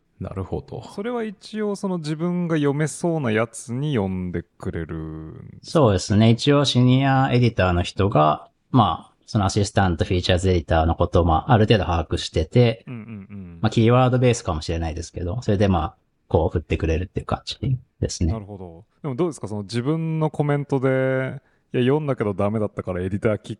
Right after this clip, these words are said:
Speaker 2: ク」ってこう言ったら、
Speaker 3: <laughs>
Speaker 2: ほん-、「あ、オッケー」っつってこう落とし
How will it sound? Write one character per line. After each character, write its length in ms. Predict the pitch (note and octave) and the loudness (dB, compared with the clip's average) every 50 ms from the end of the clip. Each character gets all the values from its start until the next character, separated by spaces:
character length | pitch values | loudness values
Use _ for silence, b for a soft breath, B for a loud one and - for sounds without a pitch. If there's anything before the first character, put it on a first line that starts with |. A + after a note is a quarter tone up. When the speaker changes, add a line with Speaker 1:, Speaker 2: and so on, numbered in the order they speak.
| _ _ | _ _
Speaker 2:
ク」 120 | - F#2 | -8 -8
っ 20 | - | -8
て 180 | - - F2 | -8 -10 -10
こ 500 | - - E2 D#2+ D#2+ D#2 D#2+ D#2+ F2 - | -8 -8 -6 -6 -6 -6 -6 -6 -8 -10
う 200 | - D3 E3+ D#3+ | -12 -14 -14 -12
言 100 | D#3+ B2+ | -12 -12
っ 20 | - | -12
た 220 | - - - G2 | -6 -4 -2 0
ら、 100 | F2+ E2+ D#2+ D#2+ | 0 0 2 2
Speaker 3:
<laughs> 80 | A2 E2+ | 0 0
Speaker 2:
ほ 160 | - - C3 | 0 0 -2
ん-、 80 | B2 - _ _ _ _ | -2 -4 _ _ _ _
「あ、 160 | C3 A#2+ G#2+ - | -2 -2 0 0
オ 60 | B2 | 0
ッ 40 | - _ | -2 _
ケ 180 | - G2+ F#2+ F2+ | -4 -4 -4 -4
ー」 20 | F2+ | -4
っ 20 | |
つ 80 | - - | -6 -6
っ 40 | - | -8
て 80 | - | -6
こ 180 | - - F2 F2+ | -4 -4 -4 -2
う 60 | G2 | -4
落 80 | A2 - | -4 -4
と 60 | A2+ | -4
し 120 | - - | -6 -6